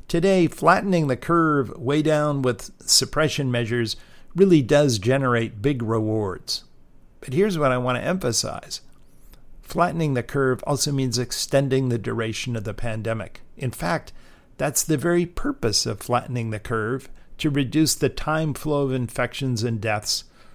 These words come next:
so that medical experts can treat most of the serious cases. But that necessarily means that the total time will be extended. Up to that moment, of course, when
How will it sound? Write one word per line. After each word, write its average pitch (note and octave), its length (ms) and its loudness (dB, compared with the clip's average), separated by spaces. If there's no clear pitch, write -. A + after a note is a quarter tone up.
so C3 200 2
that C3+ 160 -2
medical B2+ 420 2
experts A2+ 480 -2
can A#2+ 160 -4
treat B2 260 -6
most A#2+ 300 -2
of B2 80 -2
the A2 100 -4
serious G#2+ 480 -4
cases. - 600 -4
But C#3 160 -4
that D3 240 -2
necessarily D3+ 720 2
means A2 320 -4
that - 120 -10
the B2+ 100 -2
total B2+ 300 -2
time A#2+ 320 -2
will B2 120 0
be B2+ 180 -2
extended. A#2+ 680 -2
Up B2 200 -4
to B2 120 -2
that A2+ 240 -2
moment, F#3 340 4
of C#3+ 160 0
course, C#3+ 540 2
when B2+ 420 0